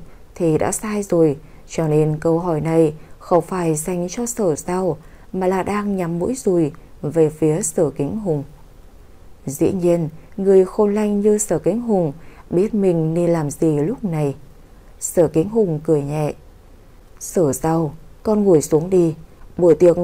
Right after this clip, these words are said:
cũng nên bắt đầu rồi." Sở Giao cũng hiểu lễ nghi, cắn môi dè dặt ngồi xuống chiếc ghế bên cạnh Tần Phong. Không biết tên vệ sĩ là cố ý hay sao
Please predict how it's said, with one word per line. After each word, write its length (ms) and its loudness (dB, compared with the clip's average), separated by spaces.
cũng 180 2
nên 300 4
bắt 140 -4
đầu 240 2
rồi." 280 -2
Sở 300 0
Giao 380 -4
cũng 180 -6
hiểu 240 4
lễ 160 4
nghi, 360 4
cắn 220 -2
môi 200 0
dè 260 -2
dặt 260 -4
ngồi 260 0
xuống 420 0
chiếc 280 0
ghế 320 2
bên 260 0
cạnh 240 -4
Tần 260 -4
Phong. 340 -2
Không 320 -4
biết 260 0
tên 260 0
vệ 220 0
sĩ 440 0
là 200 2
cố 180 2
ý 240 6
hay 160 -2
sao 440 -2